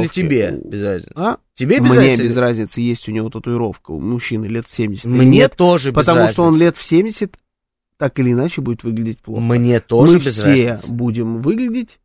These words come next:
Speaker 1: одинаково, вот когда у нас в разном возрасте, там, появятся все эти морщины, обвиснет кожа и все прочее.
Speaker 2: Почему
Speaker 1: Есть
Speaker 2: будем?
Speaker 1: уникальные представители, вот эти, знаешь, э,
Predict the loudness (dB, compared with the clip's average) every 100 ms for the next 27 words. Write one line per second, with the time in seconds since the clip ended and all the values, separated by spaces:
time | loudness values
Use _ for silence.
0 | _ _ _ -4 0 2 2 2 0 -2
1 | 0 -2 -4 -2 -2 -2 -6 -2 2 2
2 | 2 4 2 0 -6 -20 _ _ -4 2
3 | 2 0 -6 -10 -8 -4 -4 -2 -4 -6
4 | -10 -8 -6 -6 -6 -10 -10 -10 -10 -12
5 | -4 -2 0 -2 -8 -14 -14 -8 -2 -2
6 | -2 -4 -2 -2 -4 -4 -6 -8 -12 -10
7 | -8 -4 -2 -2 -4 -6 -6 -10 -12 -10
8 | -6 -2 0 4 4 2 -2 -6 _ 4
9 | 4 4 4 2 2 -4 -4 -6 -4 0
10 | 2 0 -4 -10 -8 -8 -10 -10 -12 -8
11 | -4 -4 -6 -14 -12 -8 -8 -8 -8